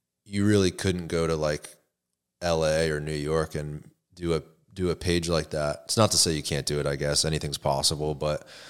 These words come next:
you know, it's kinda oversaturated in those larger markets, and especially Miami too is another one. But I feel like with Tampa, you know,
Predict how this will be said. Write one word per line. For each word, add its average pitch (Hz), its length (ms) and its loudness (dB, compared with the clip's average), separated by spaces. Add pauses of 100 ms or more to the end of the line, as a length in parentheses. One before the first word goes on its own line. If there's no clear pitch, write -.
(440)
you 131 140 4
know, 95 180 8
it's 92 160 6
kinda 104 320 4
oversaturated 87 960 4
in 82 80 0
those 82 200 0
larger 80 340 2
markets, 78 560 0 (200)
and 87 160 -2
especially 82 420 2
Miami 76 380 0
too 85 240 2
is 78 100 2
another 78 220 -2
one. 78 180 -6
But 82 280 -2 (340)
I 107 80 -6
feel 139 280 4
like 113 180 8
with 95 180 2
Tampa, 87 760 2 (100)
you 117 120 -4
know, 101 340 0